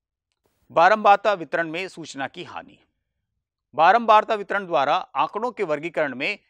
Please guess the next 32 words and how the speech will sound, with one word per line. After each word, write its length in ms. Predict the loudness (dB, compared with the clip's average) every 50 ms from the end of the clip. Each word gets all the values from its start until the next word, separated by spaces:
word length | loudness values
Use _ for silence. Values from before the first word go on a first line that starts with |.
| _ -6
एक 160 | -6 -6 -4 -6
कमी 200 | -6 -6 -6 -2
पाई 240 | 0 0 0 0
जाती 300 | -2 -6 -10 -10 -12 -12
है। 220 | -10 -8 -8 -8 -10 _ _ _ _ _ -6
बारंबारता 580 | 0 2 4 4 4 4 4 4 4 4 2 -2
वितरण 300 | -4 -4 -6 -6 -6 -6
में 100 | -6 -6
जब 180 | -6 -6 -8 -8 _ _ _ _ -2
अपरिष्कृत 600 | -2 0 0 -2 -4 -4 -4 -6 -10 -10 -10 -8 -4
आंकड़ों 380 | -2 -2 -2 -2 -4 -6 -6 -6
को 180 | -6 -8 -8 -8 -10 -12 _ _ _ _ -4
वर्ग 240 | 0 2 2 2 2
अंतरालों 440 | -2 0 0 2 2 2 2 0 -2
के 140 | -6 -8
द्वारा 400 | -6 -4 -2 -2 0 0 -2 -4 -6 _ _ _ _ _ _ _ _ _ _ _ _ _ _ _ _
संक्षिप्त 520 | -8 -8 -8 -6 -6 -8 -8 -8 _ _ _ _ _ _ -14
तथा 180 | -10 -6 -6 -4
बोधगम्य 540 | 0 2 2 2 2 0 -4 -4 -4 -4 -6
बनाया 340 | -6 -4 0 2 2 2 2
जाता 320 | 2 0 -2 -2 -4 -6
है, 280 | -4 -4 -6 -6 -6 -10 _ _ _ _ _ _ _ 0
तब 240 | 0 0 0 -2 _ -10
वह 240 | -6 -6 -4 -4 -6
सभी 280 | -6 -6 -4 -4 -4 -6
विस्तृत 440 | -6 -8 -10 -10 -12 -14 -14 _ _ _ _ _ _
व्यक्तिगत 460 | -10 -10 -10 _ -6 -4 -4 -4 -4 -4
विवरण 360 | -8 -8 -6 -6 -6 -6 -6
लोप 320 | -4 -2 0 0 0 0 -4
हो 80 | -6
जाते 320 | -6 -6 -8 -8 -10 -14 -10
हैं 260 | -8 -8 -8 -8